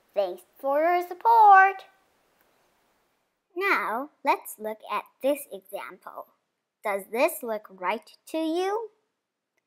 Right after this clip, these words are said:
Well, no, because it is not lined up correctly.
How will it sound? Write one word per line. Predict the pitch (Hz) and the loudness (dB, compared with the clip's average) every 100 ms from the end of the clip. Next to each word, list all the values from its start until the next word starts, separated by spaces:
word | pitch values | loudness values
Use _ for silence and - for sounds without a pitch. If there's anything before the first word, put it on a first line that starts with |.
| _ _ _ _ _ - | _ _ _ _ _ -6
Well, | 202 202 254 381 - _ _ _ _ _ _ _ _ - | 0 2 2 0 -6 _ _ _ _ _ _ _ _ -2
no, | 453 392 208 156 151 247 _ _ _ 294 | 2 2 2 -2 -8 -16 _ _ _ -16
because | 233 233 359 403 220 202 233 _ 262 | -12 -10 -2 0 0 -2 -8 _ -6
it | 269 | -4
is | 226 202 190 | -4 -8 -12
not | 190 196 247 381 415 - _ | -10 -4 0 0 0 -8 _
lined | 226 208 208 240 240 - | -8 -2 0 -2 -8 0
up | 359 - - _ _ _ - | 0 0 -8 _ _ _ -10
correctly. | 226 214 269 - - 190 98 | -6 -2 -2 -4 -14 -10 -10